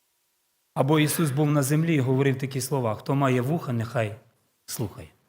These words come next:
Ви знаєте, Бог нас так сотворив, що ми люди, ми завжди навкруги себе слухаємо. І Бог нам дав два вуха. Знаєте, я так собі подумав, якби було впереді одне вухо,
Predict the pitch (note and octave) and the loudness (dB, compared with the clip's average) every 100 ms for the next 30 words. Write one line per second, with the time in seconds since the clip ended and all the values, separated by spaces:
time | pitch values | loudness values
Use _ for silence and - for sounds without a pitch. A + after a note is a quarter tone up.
0 | _ _ _ _ _ _ _ - C#3+ C#3+ | _ _ _ _ _ _ _ -6 -2 2
1 | G3+ F3 C#3 E3 - D3 - D#3 E3+ C#3 | 4 4 2 0 2 0 0 -2 -2 -2
2 | D#3 F#3+ F#3+ - - _ _ _ _ _ | 2 2 0 -4 -16 _ _ _ _ _
3 | - C#3 C#3+ D3+ G3 D3+ D3+ C#3+ D3 C3+ | -6 0 0 2 2 2 2 2 2 0
4 | D#3+ E3+ D#3 - - _ _ _ _ - | 2 2 0 -6 -20 _ _ _ _ -2
5 | C3+ D3 - D3+ D#3+ D#3 G3 E3+ D3 C3 | 2 2 0 0 2 2 2 2 0 -2
6 | - - - D3 A2+ A#2+ G#2 G2+ G#2+ - | -6 -8 -2 0 0 -4 -4 -6 -12 -16
7 | - D3+ B2+ F3 E3+ D#3 C#3+ C3 D3 A2+ | -8 -6 0 0 2 2 2 4 2 2
8 | B2 B2+ B2 G#2 - - _ - - _ | 2 2 0 -6 -10 -18 _ -20 -20 _
9 | _ _ _ B2+ D3+ D#3+ D3 C3+ C3+ - | _ _ _ -2 0 0 0 -2 -2 -2
10 | C3+ D3 C#3+ D3 C3+ B2 C3 F#3+ E3 D#3 | -4 -2 -2 0 0 0 0 -2 -2 -2
11 | - C#3+ C3+ C3+ B2 B2 A#2 A2 - | 0 -2 0 -2 -2 -2 -4 -6 -8